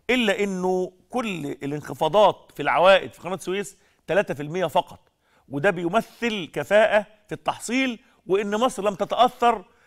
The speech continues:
كدولة من الدول القليلة على مستوى العالم التي لم تتأثر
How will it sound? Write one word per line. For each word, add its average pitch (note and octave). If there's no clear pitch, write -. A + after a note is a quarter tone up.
كدولة F3
من D#3
الدول D3+
القليلة A#3+
على F3
مستوى F3+
العالم G3+
التي F3+
لم E3+
تتأثر G3+